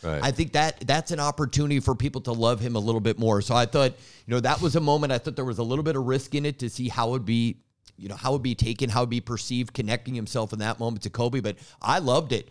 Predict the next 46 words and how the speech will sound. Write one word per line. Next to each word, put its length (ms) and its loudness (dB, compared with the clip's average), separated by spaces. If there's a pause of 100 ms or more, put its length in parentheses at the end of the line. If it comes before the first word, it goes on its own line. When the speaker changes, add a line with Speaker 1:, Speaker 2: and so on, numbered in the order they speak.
(160)
Speaker 2:
I 120 -2
thought 160 0
it 20 -2
Speaker 1:
Mm-hmm. 80 -2
Speaker 2:
was 140 -4
a 60 -4
special 420 -2
moment, 420 0 (160)
and 100 -4
I 60 0
think 260 -6
it, 220 -4
it 80 -4
tells 240 0
you 100 0
a 20 -2
lot 180 2
about 240 0
Novak 520 0 (380)
seeking 560 -4
out 300 0
guys 320 0
Speaker 1:
Mm-hmm. 80 -2
Speaker 2:
that 60 -2
had 120 0
incredible 420 -2
mental 320 -2
toughness. 400 -4
So 80 -2
those 360 2
are 40 0
the 80 -2
guys 280 0
he 140 -6
looks 340 -2
to, 260 2 (240)
to 100 4
learn 420 2
to 120 -4
how 140 0
to 100 0
be 60 0
Speaker 1:
Yeah. 60 0
Speaker 2:
a 40 -4
better 240 0
competitor. 600 -2